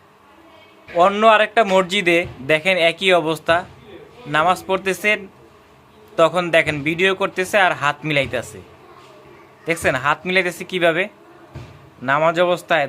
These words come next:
দেখেন দুষ্টামি করতেছে। এটা কি ঠিক হইছে? আপনারাই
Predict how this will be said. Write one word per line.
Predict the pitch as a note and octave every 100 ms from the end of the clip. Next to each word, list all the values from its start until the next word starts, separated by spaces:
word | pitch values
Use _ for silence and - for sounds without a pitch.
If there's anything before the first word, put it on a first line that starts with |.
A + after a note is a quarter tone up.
| C3+
দেখেন | B2+ B2+ A2+ A2+ - -
দুষ্টামি | C3+ C#3+ E3+ D#3+ D3
করতেছে। | C#3 C3 - G#2 F2+ - - - - - - - - _ _ _ _ -
এটা | D#3 F#3+
কি | G3+ -
ঠিক | F3 F3
হইছে? | F#3 F#3 D3+ F#2 - - -
আপনারাই | C3+ C#3 E3 E3 E3